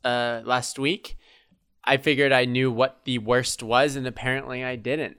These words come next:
And that was a nice awakening because, you know, I didn't wanna take the reins, really, to be honest, as the pessimist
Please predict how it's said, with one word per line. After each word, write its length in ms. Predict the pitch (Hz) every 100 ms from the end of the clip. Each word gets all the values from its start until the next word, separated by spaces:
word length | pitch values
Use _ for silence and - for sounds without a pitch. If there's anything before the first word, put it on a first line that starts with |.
| -
And 300 | 110 113 117
that 120 | 113
was 180 | 123 123
a 60 |
nice 280 | 120 117 120
awakening 600 | 131 123 127 156 156 160
because, 640 | 143 131 131 131 131 117 139
you 120 | 139
know, 240 | 131 127 - - - _ _ _ _ -
I 140 | 143
didn't 200 | 156 -
wanna 260 | 147 160 147
take 300 | - 151 -
the 100 | 127
reins, 400 | 135 139 127 107
really, 440 | 120 123 113 98
to 180 | - 120
be 160 | 113 110
honest, 440 | 110 107 101 - -
as 320 | 113 110 101
the 140 | 110
pessimist 640 | - 120 113 120 113 107